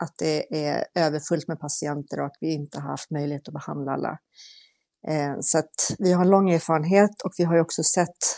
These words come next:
eh, vid flera tillfällen också den här eskalering av konflikten och att man då behöver ändra om sin verksamhet också för att anpassa efter krigsskador och så vidare. Men det vi ser nu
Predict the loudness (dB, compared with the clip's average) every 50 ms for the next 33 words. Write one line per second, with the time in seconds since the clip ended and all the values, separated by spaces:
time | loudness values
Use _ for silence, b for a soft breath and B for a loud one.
0 | -8 _ -18 _ -6 -4 -2 -2 -2 -2 -4 -4 -6 -8 -10 -12 -10 _ -6 -4
1 | -4 -4 -4 0 0 2 2 2 2 0 0 0 -2 -2 -2 -2 -4 -2 -2 -4
2 | -6 -8 -10 -10 -8 -4 -4 -4 -4 -6 -10 b b b b b b b b b
3 | b b _ -12 -8 -6 -4 -4 -4 -4 -4 -4 -2 -2 0 0 2 2 4 4
4 | 4 2 2 0 -2 -2 -4 -4 -6 -4 -4 -2 -4 -4 -4 -6 -8 -2 -2 0
5 | 0 0 -2 -4 -6 -8 -8 -8 -8 -8 -6 -6 -4 -4 -4 -2 -2 -2 -2 -4
6 | -4 -8 _ _ _ _ _ _ 2 2 4 4 6 4 6 8 8 8 8 8
7 | 6 4 2 0 2 4 4 4 4 4 0 -2 0 0 2 0 0 0 -2 -4
8 | -2 -2 -2 -2 -2 -4 -2 2 4 4 4 4 2 0 0 -2 0 2 2 0
9 | 0 -2 -8 -8 -6 -4 -2 0 0 0 0 2 2 4 4 4 2 2 0 0
10 | 0 -2 -4 -6 -6 -4 -4 -4 -2 -2 -2 -4 -4 -6 -6 -6 -4 -2 -2 -2
11 | -2 -2 -4 -4 -2 0 2 2 2 2 2 0 0 -2 -2